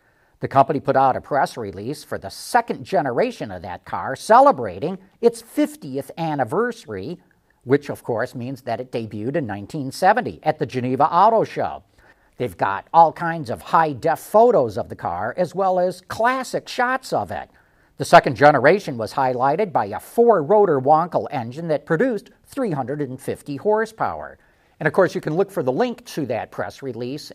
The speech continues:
in our show notes in today's show. You know, I spent the past week driving a Genesis G ninety, and all I can <laughs> say is, "Wow, what a spectacular car."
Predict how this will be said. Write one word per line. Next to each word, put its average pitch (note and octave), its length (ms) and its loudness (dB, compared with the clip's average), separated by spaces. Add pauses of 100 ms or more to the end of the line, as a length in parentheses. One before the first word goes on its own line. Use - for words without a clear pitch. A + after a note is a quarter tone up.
in F#3 180 -6
our G2 160 -4
show F3 320 2
notes F2+ 360 -12
in G#2+ 120 -12
today's F2+ 380 -12
show. G2 480 -4 (600)
You F#3 80 -2
know, G3+ 80 4
I F3+ 80 6
spent B3 300 0
the D3 60 -14
past D#3 380 0
week D3 260 -6
driving C#3 480 -2
a G2 40 -6
Genesis C3 600 -6
G B2+ 260 -8
ninety, D#3 460 -6
and A2+ 160 -10 (100)
all E3 240 0
I A#2 140 -2
can - 260 -18
<laughs> - 0 -
say - 400 -16
is, - 220 -12
"Wow, A#2 800 -8 (160)
what E3+ 420 4
a E2+ 80 -8
spectacular A#2+ 960 -10
car." F#2 560 -2